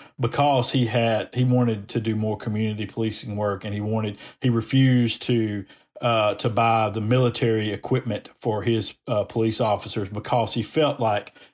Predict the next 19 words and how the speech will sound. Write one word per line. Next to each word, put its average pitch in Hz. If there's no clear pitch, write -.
and 123
I 123
agree 117
a 104
hundred 143
percent 131
with 101
this, 98
it 135
establishes 135
this 120
idea 120
that 110
your 127
police 131
force 104
is 110
a 104
military 104